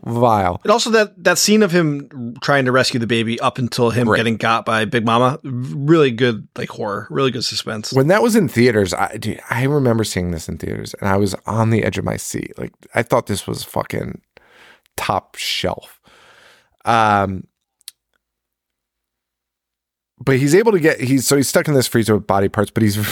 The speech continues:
Speaker 1: <laughs> pretty easily able to escape from that, to the point where that scene probably did not need to <laughs> happen. But he gets out, and then he's sneaking around the house again with his bat. Here's some asshole singing the national anthem.
Speaker 2: The national anthem.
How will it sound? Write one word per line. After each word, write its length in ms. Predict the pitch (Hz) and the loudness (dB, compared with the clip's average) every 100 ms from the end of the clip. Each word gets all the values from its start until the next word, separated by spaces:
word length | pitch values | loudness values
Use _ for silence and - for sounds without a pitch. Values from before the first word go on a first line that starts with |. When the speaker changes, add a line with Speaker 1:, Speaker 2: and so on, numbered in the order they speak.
| - | -6
Speaker 1:
<laughs> 120 | - | -4
pretty 180 | - 170 | -2 2
easily 480 | 127 110 110 107 98 | 2 4 4 4 2
able 160 | 98 | 0
to 80 | 104 | -2
escape 420 | 110 - - - | -2 -4 -4 -4
from 140 | - 92 | -4 -6
that, 200 | 90 - | -6 -4
to 80 | 123 | -2
the 60 | 110 | 0
point 280 | 131 127 | 0 0
where 240 | 113 104 - | 2 0 0
that 220 | - - | -4 -4
scene 240 | - 101 92 | -4 -4 -4
probably 580 | - - 147 113 - - | -8 -2 -2 -2 -6 -8
did 200 | - - | -10 -8
not 200 | 62 - | -8 -8
need 160 | 64 - | -10 -8
to 140 | 107 - | -10 -10
<laughs> 160 | _ - | _ -4
happen. 420 | 185 - _ - - 110 139 151 147 117 - | -4 -4 _ -20 -16 -14 -12 -10 -12 -12 0
But 300 | 165 156 - _ _ 113 | 2 2 -6 _ _ -4
he 120 | 156 | 2
gets 260 | 208 208 | 2 2
out, 320 | 135 120 - _ _ _ _ _ _ _ - | 2 2 -2 _ _ _ _ _ _ _ -2
and 140 | 127 | 2
then 140 | 135 127 | 4 2
he's 320 | 110 120 107 | 2 0 0
sneaking 480 | - - 143 135 139 | -2 0 0 2 4
around 180 | 127 120 | 4 4
the 80 | |
house 260 | 110 104 - | 2 0 0
again 200 | 104 101 | 0 2
with 100 | 98 | 0
his 160 | 101 - | -2 -2
bat. 340 | 95 92 - _ - _ _ | -2 -2 -6 _ -20 _ _
Here's 240 | - 143 - | -2 0 2
some 240 | 165 139 - | 0 0 -2
asshole 540 | 104 104 104 - 101 98 | -2 0 0 0 0 -2
singing 460 | - 107 107 101 | -2 2 2 2
the 60 | 95 | 0
national 480 | 95 95 - 92 - | -2 -2 -4 -4 -4
anthem. 500 | 92 107 - 110 104 | -6 -6 -6 -8 -4
Speaker 2:
The 80 | 143 | 0
national 380 | 151 139 135 107 | 2 2 -2 -4
anthem. 340 | 107 - | -8 -10